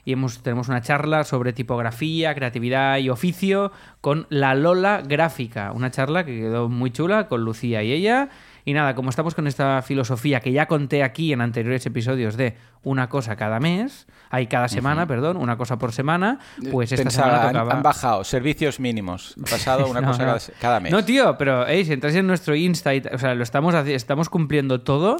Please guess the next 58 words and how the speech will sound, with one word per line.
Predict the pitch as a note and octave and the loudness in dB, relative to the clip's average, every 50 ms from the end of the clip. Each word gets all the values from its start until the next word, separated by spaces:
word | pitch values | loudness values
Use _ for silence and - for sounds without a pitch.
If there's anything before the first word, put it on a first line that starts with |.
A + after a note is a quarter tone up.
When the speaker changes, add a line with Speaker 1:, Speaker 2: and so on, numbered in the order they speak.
| - - | -4 -6
Speaker 2:
¿Sí? | - - E3 G3+ A3 C#4 D4+ - | -2 0 2 2 2 0 -2 -6
Speaker 1:
Y, | - D3 C#3 | -6 -4 -2
Speaker 2:
Vale, | C3 C3 B2+ B2 | -2 -2 0 -2
vale. | A#2+ A#2+ A#2+ A#2+ | -2 -2 -4 -2
Speaker 1:
uy, | C#3 E3 G3 F#3+ E3+ | 0 0 2 2 2
uy, | D3 D3 F#3 | 2 2 2
uy, | F#3 D3+ | 0 0
sí, | - - D#3+ | -2 -4 -4
sí, | - - E3+ | -2 -2 -4
tío, | C#3+ D#3 D#3+ C3+ | -2 0 -2 -2
estamos | A2+ A#2+ C#3+ C#3+ D#3 - | -2 -2 -2 -2 -2 -2
súper | - E3 C#3 C#3+ - - | -4 -4 -4 -4 -4 -2
contentos, | B2+ A#2 A#2 C3+ C3 B2 - A2+ | -4 -4 -2 -2 -4 -4 -4 -2
la | A#2 A2+ | -2 -2
verdad. | A2 A2 A2 B2+ C3 A#2+ - - - - - - - - - - | -2 -2 -2 -2 -2 -4 -6 -10 -20 -20 -20 -20 -20 -20 -14 -6
Y | - C3 C3 | -2 0 2
a | B2 A#2+ | 2 2
mí | B2+ C#3 D3 D3+ | 2 2 2 2
me, | D#3 D#3 D3+ C#3+ C#3+ | 2 2 2 2 2
me | C3+ C3 | 0 0
está | B2+ - C#3+ | -2 -4 -4
funcionando | A#2+ C#3+ C3+ A#2 C3+ B2+ B2 B2 A#2+ A#2 | -4 -4 -4 -2 -2 -2 -2 0 0 -2
muy | A2+ A2+ A#2 | -2 -2 -2
bien. | B2+ D3+ F#3 G#3 A#3 A#3+ C4 C#4 - _ _ - - _ _ _ _ _ _ _ _ _ - - - | 0 0 0 2 2 0 -2 -2 -6 _ _ -20 -20 _ _ _ _ _ _ _ _ _ -20 -12 -6
A | - C#3+ | -2 0
nivel | C3+ C3+ C3+ C#3+ D3 | 0 2 0 0 0
de | C#3+ D3 | 0 0
tempos | A#2+ - D3 C#3 B2+ A#2 B2+ B2 | 0 0 -2 -2 0 -2 -2 0
lo, | A#2+ B2 B2+ B2+ | 0 0 -2 -2
lo, | - C#3+ C3+ B2+ C3 | -2 -2 -2 0 0
lo | C#3 C3+ B2+ A#2+ | 0 -2 -2 0
puedo | A#2+ D#3 D#3+ D3+ | 0 2 2 2
asumir | C#3 - - D3+ C#3 D3+ D#3+ D3+ C#3 | 0 0 -2 -2 0 0 0 0 0
sin | A#2+ - C#3 C3 A#2 | -2 -2 -4 -4 -2
sufrir | - B2+ A2+ A#2 - D3+ F#3 G#3+ A#3+ C#4+ C#4+ - - - - - - _ | -4 -4 -4 -2 0 2 2 2 2 0 -4 -12 -16 -20 -20 -20 -16 _
y | - D3 | -2 0
a | C#3 | 2
la | C3+ C#3 | 2 4
hora | D3 D3+ | 2 2
de | D3 | 2
dedicarle | C#3 C#3 C3+ C#3+ C3+ C3 B2+ B2 | 2 0 0 0 -2 0 0 -2
el | B2 A#2+ | -2 -2
mimo | B2+ B2+ B2+ B2 A#2+ A#2 A#2+ | -2 -2 -2 -2 -2 -2 -2
que | B2+ | -2
necesita. | A#2 A#2 A2+ - A#2+ A#2 - E3+ D#3+ - F#3 | -2 -2 -2 -4 -6 -4 -4 -4 -2 0 0
Y | D#3+ C3 | 0 0
de | C3+ | 0
momento, | C3 B2 B2 D3 F3+ G3+ G3 - A#3+ B3+ C4 - | 0 0 2 2 2 0 2 2 0 0 0 0
el | D3 C#3 B2 | 0 -2 0
primer | - C3 C3 C#3+ E3+ D#3+ | 0 0 0 2 2 0
mes, | C#3+ C#3+ D3+ F#3+ A#3 A3+ - | 2 2 2 2 0 0 -2
que | - | -6
estamos | A#2+ - C3+ B2+ C3 B2 | -4 -2 0 -2 0 -2
a | B2+ G#2 | -2 -2
punto | B2 B2 A#2+ A2+ A#2+ | -2 -4 -2 -2 0
ya | A#2 A#2 A2+ A2+ | 0 0 0 0
de | A2+ A2+ A2 G#2+ G#2+ | 0 0 -2 -2 -2
cerrarlo, | - - A#2+ A2 B2+ C#3+ D3 D#3+ F#3 G#3 A#3 C4+ | -4 -4 -2 0 2 0 2 2 0 0 -2 -2